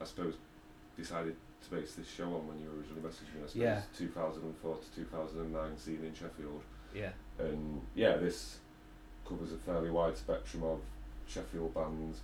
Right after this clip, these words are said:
Speaker 1: bands that toured with Sheffield bands,
Speaker 2: Yeah.
Speaker 1: bands that you put on, I put on, other people put on. Um,
Speaker 2: It's like an
Speaker 1: and
Speaker 2: archive, isn't
Speaker 1: some
Speaker 2: it?
Speaker 1: really cool
Speaker 2: <laughs>
Speaker 1: stuff, yeah. And there's,
Speaker 2: Yeah.
Speaker 1: there's quite a few bits,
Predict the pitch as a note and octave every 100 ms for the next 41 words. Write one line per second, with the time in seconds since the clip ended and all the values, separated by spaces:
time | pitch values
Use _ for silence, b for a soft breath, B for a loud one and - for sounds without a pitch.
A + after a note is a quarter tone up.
0 | - E2 E2 E2 - - - - - F2
1 | E2 E2 - E2 - D#2+ D#2 D#2+ D#2+ D#2+
2 | E2 F#2 E2 E2 - D#2+ C2 - - -
3 | - F2+ F2 D#2+ D#2 E2 D#2+ E2 E2 D#2+
4 | - B B B B B - - E2 -
5 | D#2+ E2 D#2+ D#2+ E2 D#2+ E2 E2 E2+ E2
6 | E2+ E2+ D#2+ D#2+ D#2+ D#2+ D#2+ - B B
7 | B B B - E2 E2+ E2+ E2+ E2 E2
8 | D#2+ A2+ - G#2 E2+ - G2 F2+ E2+ G2+
9 | F#2 F#2 F2+ F2+ E2 F#2+ F#2 E2+ - A2+
10 | - A2 A2+ C3 C3+ G2+ F#2+ A2+ A#2 -
11 | D3 - - G#2 G2 F#2 - - -